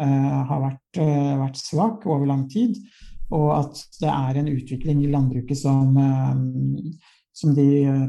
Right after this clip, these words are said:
presenterer som, eh, som ganske, eh, som har ganske store konsekvenser, ikke bare for landbruket, ikke bare for landbruket i seg selv, men for, egentlig for hele, eh, det norske samfunnet. Jeg tenker det er der de har, har lykkes,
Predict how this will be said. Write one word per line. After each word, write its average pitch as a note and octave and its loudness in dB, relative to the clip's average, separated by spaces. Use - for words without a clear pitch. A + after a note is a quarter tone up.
presenterer C3+ -4
som, C#3 2
eh, C#3 0
som D#3+ 0
ganske, D#3+ 0
eh, D3+ -2
som D3+ -2
har D3 0
ganske D3+ -4
store C#3+ 0
konsekvenser, C#3 -2
ikke F#3+ -4
bare C#3 -2
for D3 -6
landbruket, D3 -4
ikke E3 -2
bare D#3+ 4
for C#3+ 2
landbruket C#3 4
i C#3 0
seg C#3+ -2
selv, G#3+ -2
men D3+ 0
for, C#3 -4
egentlig C#3 -2
for C#3 -4
hele, C3 -2
eh, C3+ 2
det C#3 2
norske C#3 0
samfunnet. C#3+ 0
Jeg D3+ -2
tenker D3+ 0
det D3 0
er C#3 -4
der C3+ -2
de D3 -2
har, C3+ -2
har F3 2
lykkes, F#3 -2